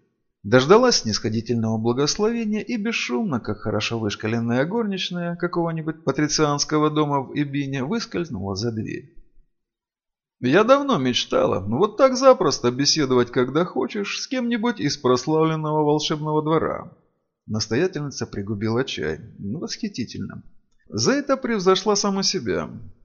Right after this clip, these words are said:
Попробуй, Мэг. Её собственный сбор, тридцать три травы,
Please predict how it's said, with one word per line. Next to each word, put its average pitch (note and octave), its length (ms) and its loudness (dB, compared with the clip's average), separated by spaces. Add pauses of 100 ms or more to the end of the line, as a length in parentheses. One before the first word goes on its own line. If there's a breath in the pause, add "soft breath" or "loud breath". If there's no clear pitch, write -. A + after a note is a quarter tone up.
(100)
Попробуй, G#3+ 420 0
Мэг. G#2+ 340 -6 (360)
Её G3 260 2
собственный A#3 520 -2
сбор, G#2+ 360 -2
тридцать B3 380 -4
три A3+ 100 -4
травы, B2 460 0